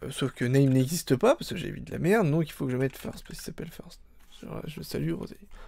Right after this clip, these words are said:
Par exemple, si je veux mettre le nom complet, genre « Salut Rosalie, user. » Là, c'est là, du coup, je mets « Salut, le nom complet de tous mes personnes. » Maintenant, euh, moi, je suis, euh,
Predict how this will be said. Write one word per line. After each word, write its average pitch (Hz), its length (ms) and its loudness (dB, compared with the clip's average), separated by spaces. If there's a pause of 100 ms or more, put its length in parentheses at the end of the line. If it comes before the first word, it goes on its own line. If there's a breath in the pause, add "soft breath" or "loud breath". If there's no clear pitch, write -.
Par 127 100 -2
exemple, 123 80 0
si 135 140 0
je 131 80 0
veux 127 100 4
mettre 127 260 4
le 131 60 2
nom 127 140 0
complet, 156 500 4 (640 loud breath)
genre « - 160 -14
Salut 135 320 4
Rosalie, 131 520 4
user. » 147 300 2 (140)
Là, - 380 -8
c'est - 280 -10
là, - 100 -6
du 147 160 -8
coup, 165 280 6
je 135 180 0
mets « 139 220 0
Salut, 151 420 2
le 143 160 6
nom 185 300 8
complet 160 420 2
de 156 140 -2
tous - 280 -8 (200)
mes 151 100 0
personnes. » - 300 -12 (1080 loud breath)
Maintenant, 208 680 12
euh, 135 720 12
moi, 156 460 10
je - 100 -4
suis, 143 540 -2
euh, - 100 -4